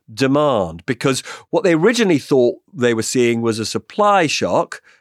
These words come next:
right? But what was actually going on simultaneously with the so-called supply shock was demand was running ahead of capacity. And when you ha-, see demand running ahead of capacity, that's why it makes sense to put up interest rates, just to dampen that demand a bit. And the thing that they did get wrong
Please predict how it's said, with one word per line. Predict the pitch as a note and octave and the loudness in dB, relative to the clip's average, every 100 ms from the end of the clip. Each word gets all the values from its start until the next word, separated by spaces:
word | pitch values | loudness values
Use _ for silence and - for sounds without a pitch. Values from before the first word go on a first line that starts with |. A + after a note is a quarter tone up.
| _ | _
right? | A#2 C3+ C3 | -2 -2 -2
But | D#3 | -2
what | D#3 D#3+ | 0 0
was | D3+ | -2
actually | D#3+ F#3+ - D3 | -2 -4 -4 -2
going | B2+ A#2+ A2 A2 | 0 2 0 2
on | G#2 G#2 G#2+ A2 - - | 2 4 2 -2 -12 -14
simultaneously | - C#3 C3+ G#3+ A3 E3+ B2 A#2+ A2 | -4 -2 0 0 2 2 0 -2 0
with | A#2+ | 0
the | A2 | 0
so-called | A2 G#2+ G2 G#2+ | 0 -2 -2 -6
supply | - - G#2 G#2 | -6 -4 -2 -2
shock | A#2+ A2+ D3 | -2 -2 -2
was | C3 C3+ - - _ | -2 -2 -6 -20 _
demand | A#2+ D3 D#3+ F3 D3 A2+ A#2 - _ A#2+ | -4 0 2 4 4 2 0 -6 _ -2
was | A#2+ | -2
running | A#2 C3 B2+ | 0 0 0
ahead | A#2 A2+ A2 | -2 -2 -4
of | G#2+ | -4
capacity. | A#2 - G#2+ - G2+ F#2 - - D3+ | -6 -4 -6 -6 -6 -6 -6 -8 -6
And | C#3+ D#3+ D#3+ | -4 -2 0
when | F3+ | 0
you | A#3 F3 | 2 -2
ha-, | - | -2
see | - A3+ B3 | -2 -2 0
demand | A3+ E3 C#3+ | 0 2 0
running | B2+ B2 | 0 0
ahead | A#2 A2+ | 0 -2
of | A2 | -4
capacity, | B2 E3+ D#3 B2+ A#2 A#2 - - | -4 -4 -4 -2 -2 -2 -8 -2
that's | F3 G3+ - | 0 0 -2
why | D3+ D#3+ | 0 0
it | D3+ C#3+ | 0 -2
makes | C3+ B2+ | -2 -2
sense | - C#3+ B2 | -2 -2 -2
to | B2+ | -2
put | C#3+ | 0
up | C3+ | 2
interest | F3+ E3+ A#2+ | 0 -2 0
rates, | A#2+ A2+ | 0 0
just | F3+ | -2
to | F3+ | -2
dampen | D3 F3+ G#3 E3+ | 0 -2 -2 -2
that | D#3 C#3 | -2 0
demand | D3+ D3 D3 | 0 2 0
a | |
bit. | D3 G#3 - | 0 0 0
And | D#3 | -2
the | D#3 | -2
thing | - A3+ A3 | 0 0 0
that | E3 E3 | -2 0
they | F3 | 0
did | D3 G3+ G#3 C#3 | 2 0 0 0
get | D#3+ E3 C#3+ | 0 0 0
wrong | D#3 C3 F2 C3 | 2 2 0 -8